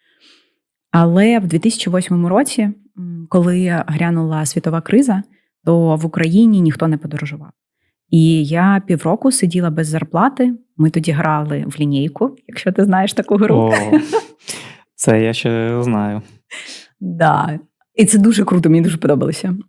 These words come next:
Speaker 1: Але коли немає грошей, і я приходжу, мені, я не знаю, скільки тоді було, двадцять чимось років, до мами і кажу: "Мама, дай мені, будь ласка, грошей". М, це мені не дуже подобалося. Я тоді дала собі обіцянку, що я вивчу англійську мову, я знайду професію, яка мені буде дуже подобатися,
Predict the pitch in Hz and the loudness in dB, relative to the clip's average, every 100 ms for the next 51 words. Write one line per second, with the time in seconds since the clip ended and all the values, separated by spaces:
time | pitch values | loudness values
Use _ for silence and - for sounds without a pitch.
0 | _ 180 185 185 220 226 190 190 196 185 | _ 0 2 2 0 0 0 2 2 0
1 | 180 175 180 - 202 202 175 170 175 175 | 0 0 -2 -2 -2 0 0 0 -2 -4
2 | 190 185 175 165 165 165 147 135 139 - | -2 -2 0 0 0 0 -2 -4 -6 -20
3 | 143 147 143 185 175 151 151 - 156 151 | -20 -10 0 2 2 -2 -4 -6 -4 -4
4 | - 262 233 160 156 165 214 214 190 175 | 0 -2 0 -2 0 2 2 2 0 -2
5 | 175 170 160 160 160 160 156 156 - 143 | -2 -2 -2 -2 -2 -4 -2 -4 -4 -6
6 | 175 - 302 _ _ _ _ _ _ _ | -4 -4 -4 _ _ _ _ _ _ _
7 | 180 175 165 165 131 - - 202 226 220 | 4 6 4 2 -2 -4 0 2 2 0
8 | 208 175 175 165 156 143 - - 151 151 | 2 2 4 2 -2 -4 -4 -4 -6 -10
9 | - 165 _ _ _ _ _ _ _ - | -12 -16 _ _ _ _ _ _ _ 2
10 | 147 170 233 180 165 180 185 165 175 - | 2 4 2 0 -2 -2 -2 -4 -6 -4
11 | 160 262 254 - 170 165 160 226 - 165 | -2 -2 -6 -6 -2 0 2 0 0 -2
12 | 151 196 - 151 139 165 240 _ - - | 0 -4 -2 -2 -2 -4 -8 _ -20 -20
13 | _ - 175 220 214 180 180 - 202 156 | _ 0 2 4 4 4 0 -2 -2 -2
14 | 160 - 165 160 165 196 180 156 160 143 | -4 -8 -10 -4 2 4 2 0 -4 -2
15 | 165 185 185 139 147 165 185 - | -2 -2 -2 -4 -4 -6 -10 -14